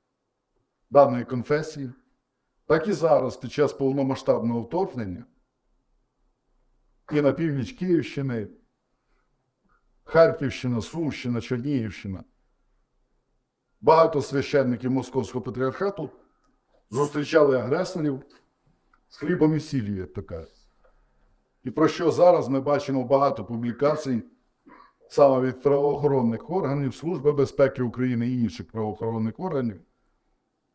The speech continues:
щодо вчинення даних злочинів. Але ми не оркостан, ми демократична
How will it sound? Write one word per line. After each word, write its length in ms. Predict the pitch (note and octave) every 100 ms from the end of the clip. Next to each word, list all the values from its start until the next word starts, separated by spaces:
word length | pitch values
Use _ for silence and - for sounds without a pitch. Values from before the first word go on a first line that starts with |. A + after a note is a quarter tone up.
| _ _ _
щодо 320 | - D3 C#3
вчинення 440 | - F3+ E3 C#3
даних 680 | A2 C3+ C#3 C3 - - _ _ _ -
злочинів. 640 | G#2 C3 A2 - A#2 G#2 _ _ _ - - _ _ _ _ _ _ _ _ _ _ _ _ _ _
Але 280 | - B2+ E3+
ми 400 | D#3+ F3+ G3+ G3 - - _ _
не 160 | C3 C#3+
оркостан, 800 | E3+ F#3+ F#3+ E3+ - A2+ G2 G#2 _ _ _ _ _ _ _ _ _ _ _ _
ми 140 | B2 E3
демократична 1000 | E3 D#3+ D3+ C#3+ C3+ C3+ C3+ - E3+ F3+